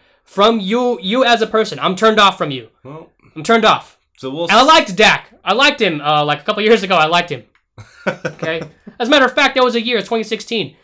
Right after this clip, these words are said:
Speaker 1: when the Cowboys were, like, thirteen and three, Raiders were twelve and four. Everyone
Speaker 2: Oh,
Speaker 1: was
Speaker 2: yeah,
Speaker 1: like,
Speaker 2: when he
Speaker 1: "Raider."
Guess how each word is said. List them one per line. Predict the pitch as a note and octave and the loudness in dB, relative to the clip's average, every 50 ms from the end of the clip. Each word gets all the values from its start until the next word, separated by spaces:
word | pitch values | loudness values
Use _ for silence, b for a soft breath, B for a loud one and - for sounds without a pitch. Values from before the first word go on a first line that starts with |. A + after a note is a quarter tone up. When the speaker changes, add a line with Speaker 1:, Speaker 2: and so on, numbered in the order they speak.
| b b b b b _ | b b b b b _
Speaker 1:
when | D#3+ F3 F#3+ F#3+ | 0 2 2 2
the | F#3 | 2
Cowboys | F3+ G#3 G3 G3 G3+ G3 F3+ | 0 2 0 2 2 0 -2
were, | F3+ D3 | -2 -4
like, | - | -4
thirteen | - F3 F#3+ G3 - A#3 A#3 | -4 -6 -6 -6 -4 -4 -4
and | A#3 A#3 A#3 | -4 -4 -4
three, | A3 G3+ G3+ G3 G3 G3 G3 b b b b b b b | -6 -6 -6 -6 -8 -8 -12 b b b b b b b
Raiders | - D#3 F#3 F#3 | -4 -2 -2 -2
were | F#3 - | -2 -4
twelve | - F3 F3 F#3+ | -2 -2 0 0
and | G#3+ G#3 G3+ | -2 -6 -10
four. | - G3+ G3 G3 F#3+ F#3+ F#3+ | -8 -6 -4 -2 0 0 0
Everyone | F3+ F3 F3+ F3+ | 0 -2 -2 -4
Speaker 2:
Oh, | F3+ | -2
Speaker 1:
was | F3+ F3+ | 0 0
Speaker 2:
yeah, | F3 | 0
Speaker 1:
like, | E3 - | 0 0
Speaker 2:
when | - G3+ | 0 0
he | |
Speaker 1:
"Raider." | A#3 B3 A#3+ | 2 2 2